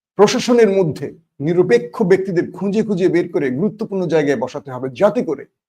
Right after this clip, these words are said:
নির্বাচনের দিন না, নির্বাচনের আগেই প্রশাসন প্রমাণ করতে পারে তারা নিরপেক্ষ।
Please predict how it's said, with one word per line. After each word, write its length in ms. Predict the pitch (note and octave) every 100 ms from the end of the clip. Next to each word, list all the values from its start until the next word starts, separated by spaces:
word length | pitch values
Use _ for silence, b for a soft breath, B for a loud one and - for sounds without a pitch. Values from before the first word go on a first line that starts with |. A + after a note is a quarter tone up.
| _ _ _ -
নির্বাচনের 600 | G#3 A#3 A#3 A#3 G#3+ D#3+
দিন 120 | F#3
না, 100 | F3
নির্বাচনের 500 | E3+ F3 F#3+ G3 G3
আগেই 400 | D3 E3+ G#3 A3+
প্রশাসন 420 | F#3 E3+ F3+ G3+
প্রমাণ 360 | - F#3 G3 F#3+
করতে 240 | G3 G3
পারে 220 | F3 F3
তারা 180 | E3+ D#3+
নিরপেক্ষ। 540 | E3 E3+ E3 F3+ -